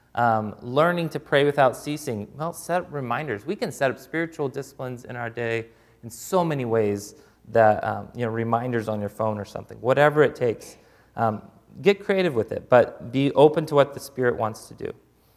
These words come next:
and where He wants to take you. So what does this have to do with unity of the Spirit in Ephesians chapter four?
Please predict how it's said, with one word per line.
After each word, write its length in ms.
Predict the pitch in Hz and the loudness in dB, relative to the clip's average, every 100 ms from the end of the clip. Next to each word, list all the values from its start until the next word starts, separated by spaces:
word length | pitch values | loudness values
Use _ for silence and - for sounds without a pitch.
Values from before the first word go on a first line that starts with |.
| _ _ | _ _
and 80 | 107 | -4
where 100 | 104 | -2
He 60 | 101 | -2
wants 200 | 101 - | -6 -10
to 40 | |
take 240 | - 101 | -14 -14
you. 100 | - - _ _ _ _ _ _ _ - | -14 -20 _ _ _ _ _ _ _ -4
So 120 | 147 | 8
what 100 | 180 | 8
does 120 | 190 | 8
this 140 | 185 | 4
have 160 | 190 180 | 6 6
to 80 | 165 | 6
do 120 | 151 | 4
with 220 | 156 156 | 4 4
unity 300 | 156 147 139 | 0 0 2
of 80 | 135 | 2
the 80 | 127 | 0
Spirit 500 | 127 120 117 110 - - - | -2 2 4 4 -2 -16 -8
in 60 | |
Ephesians 420 | 113 123 113 110 | -6 -4 -4 -6
chapter 280 | - 110 - | -2 -2 -2
four? 240 | - 98 | -10 -12